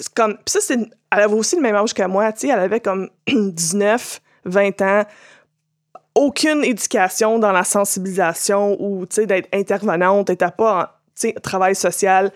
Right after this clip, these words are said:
Elle juste, c'était juste son instinct de dire, « Hey, j'ai entendu que c'est difficile des fois de quitter des relations, fait que juste pour vous dire, comme, je vais pas être déçue si t'es pas capable de le faire aujourd'hui. » Puis ça, c'était comme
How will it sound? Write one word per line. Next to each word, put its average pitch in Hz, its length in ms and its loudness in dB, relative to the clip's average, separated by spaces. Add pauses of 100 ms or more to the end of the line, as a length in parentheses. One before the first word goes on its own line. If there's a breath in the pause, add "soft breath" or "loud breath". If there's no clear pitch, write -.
(520 loud breath)
Elle 196 140 2
juste, 233 200 0
c'était 214 200 0
juste 233 160 -2
son 247 220 0
instinct 208 400 0
de 208 180 -2
dire, « 190 320 -2
Hey, 269 140 0
j'ai 226 100 0
entendu 214 480 0
que - 80 -8
c'est 220 120 -2
difficile 262 360 -4
des 202 120 2
fois 233 180 0
de 208 80 0
quitter 214 240 -4
des 190 160 0
relations, 185 540 -2
fait 196 180 -2
que 196 60 -4
juste 226 200 -2
pour 269 100 -2
vous 202 120 -6
dire, 214 280 -4
comme, 185 240 -2 (440 soft breath)
je - 100 0
vais 185 60 -2
pas 247 100 2
être 202 140 -6
déçue 208 540 0 (340)
si - 160 -10
t'es 220 80 2
pas 214 120 -2
capable 202 320 -2
de 196 60 4
le 180 80 0
faire 175 220 -4
aujourd'hui. » 170 500 -4 (680 soft breath)
Puis - 80 -2
ça, 349 80 4
c'était 220 200 -2
comme 202 320 -2